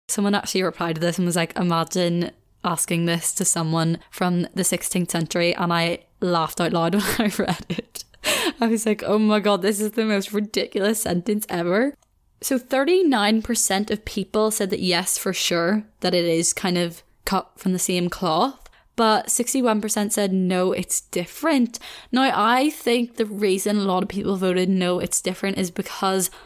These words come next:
a lot of my demographic maybe didn't know of the problems that came with the whole girl boss culture, just judging by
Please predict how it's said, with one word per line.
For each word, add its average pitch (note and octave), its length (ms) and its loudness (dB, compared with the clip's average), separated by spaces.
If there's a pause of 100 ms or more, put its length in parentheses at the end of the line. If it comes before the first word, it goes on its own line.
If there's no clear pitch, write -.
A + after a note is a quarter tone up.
(300)
a G3 60 2
lot F#3+ 240 2
of F#3+ 80 -2
my G3+ 180 2
demographic F#3+ 720 -2
maybe F#3+ 420 0
didn't F#3 340 0
know F3+ 460 2
of F#3+ 320 -2
the G#3 440 2 (220)
problems A3+ 520 2
that - 120 -6
came A3 200 2
with G#3+ 100 0
the A3 100 2
whole G#3+ 200 2
girl G#3 220 2
boss A3+ 280 0
culture, A#3+ 440 0
just B3+ 260 -2
judging C#4+ 420 2
by G#3 580 2